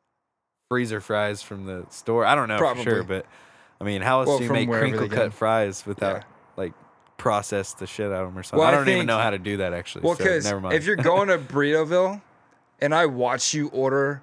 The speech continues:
Speaker 1: It's
Speaker 2: regular fries, I'm gonna be like, "Dude, you fucked up. You coulda got dirty fries."
Speaker 1: Oh, yeah, yeah.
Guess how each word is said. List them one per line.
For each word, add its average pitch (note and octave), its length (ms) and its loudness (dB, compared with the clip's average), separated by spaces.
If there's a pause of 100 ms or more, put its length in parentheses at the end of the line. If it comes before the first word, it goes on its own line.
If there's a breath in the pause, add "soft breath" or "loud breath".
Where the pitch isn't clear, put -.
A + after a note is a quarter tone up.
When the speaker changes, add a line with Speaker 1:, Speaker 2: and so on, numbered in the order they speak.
Speaker 1:
It's F#2+ 240 -2 (100)
Speaker 2:
regular C3 440 2
fries, C3 640 -2 (560)
I'm C3 100 0
gonna C#3 140 2
be B2 120 -6
like, G#2+ 280 -4 (400)
"Dude, B2 320 -4 (840)
you B2+ 140 0
fucked B2 400 -2
up. G#2+ 180 -4
You A#2+ 140 -6
coulda B2 240 -2
got G#2+ 240 -2
dirty G#2 220 -6
fries." - 220 -18
Speaker 1:
Oh, A3+ 180 6
yeah, A3 140 2
yeah. G#3+ 220 2